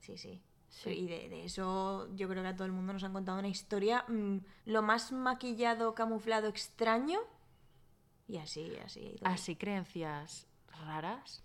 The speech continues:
Speaker 1: Creencias sobre de cuando eres niño
Speaker 2: Sí,
Speaker 1: que
Speaker 2: rollo, como no
Speaker 1: crees.
Speaker 2: entiendes el mundo, te
Speaker 1: Sí.
Speaker 2: intentas explicar a tu manera. Yo pensaba que todos teníamos dinero
Speaker 1: Sí,
Speaker 2: infinito.
Speaker 1: claro.
Speaker 2: Cuando mi madre decía, yo qué sé,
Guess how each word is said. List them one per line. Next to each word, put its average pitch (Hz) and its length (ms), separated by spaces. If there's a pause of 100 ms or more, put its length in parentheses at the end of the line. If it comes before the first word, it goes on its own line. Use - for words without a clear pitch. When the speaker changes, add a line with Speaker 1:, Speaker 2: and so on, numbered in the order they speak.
Speaker 1:
Creencias 208 540
sobre 226 520
de 214 100
cuando 214 220
eres 208 160
niño 208 180
Speaker 2:
Sí, 202 160
Speaker 1:
que 277 80
Speaker 2:
rollo, 220 220
como 208 160
no - 60
Speaker 1:
crees. 226 40
Speaker 2:
entiendes 285 320
el 269 140
mundo, 262 520
te 220 120
Speaker 1:
Sí. 196 60
Speaker 2:
intentas 202 280
explicar 196 380
a 202 100
tu 220 100
manera. 160 360
Yo 185 140
pensaba 240 300
que 226 120
todos 208 260
teníamos 190 340
dinero 175 240
Speaker 1:
Sí, 185 60
Speaker 2:
infinito. 165 480 (420)
Speaker 1:
claro. 170 400
Speaker 2:
Cuando 196 180
mi 190 60
madre 208 220
decía, 233 320
yo 180 140
qué 233 80
sé, 160 300